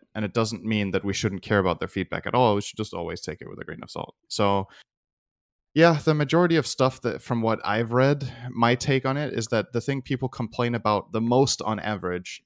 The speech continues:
is how hard it is to get to the cool stuff without paying a lot this year compared to previous years. Um, and I'll,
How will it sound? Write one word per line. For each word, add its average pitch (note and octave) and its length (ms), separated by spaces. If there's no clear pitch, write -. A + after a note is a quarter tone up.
is G#2 640
how A2+ 320
hard A2+ 540
it A2 220
is A2 300
to - 160
get - 400
to A#2+ 140
the G2+ 120
cool A2+ 380
stuff - 500
without G2 440
paying F#2 300
a D#2+ 40
lot D#2+ 300
this - 260
year F2 160
compared - 420
to - 100
previous - 460
years. - 460
Um, - 500
and G2 540
I'll, A#2 480